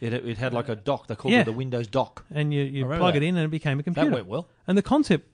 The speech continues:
Speaker 2: was exactly this. Why would a, an em-, enterprise workforce need laptops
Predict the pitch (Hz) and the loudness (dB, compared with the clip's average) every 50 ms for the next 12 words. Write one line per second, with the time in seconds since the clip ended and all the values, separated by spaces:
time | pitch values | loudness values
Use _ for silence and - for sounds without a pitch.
0 | - - 175 185 160 160 143 151 196 202 - 165 180 262 277 - - - - - | -6 -2 0 0 2 0 2 2 2 2 4 2 2 2 0 -2 -4 -8 -14 -12
1 | _ - 165 165 175 180 202 220 208 196 170 170 165 143 160 165 156 156 180 190 | _ -4 -2 0 2 2 2 2 2 2 2 0 -2 -2 -2 -2 0 0 0 0
2 | 185 - 190 196 190 185 - - 175 165 147 143 147 170 175 - - 139 123 120 | -2 -2 -2 -2 -2 -4 -4 -4 -4 -4 -2 -2 -4 -4 -4 -4 -6 -6 -6 -6
3 | - 165 160 156 147 151 185 - - - 143 127 - - | -4 -4 -2 -2 -2 -2 -2 -4 -4 -4 -6 -6 -6 -8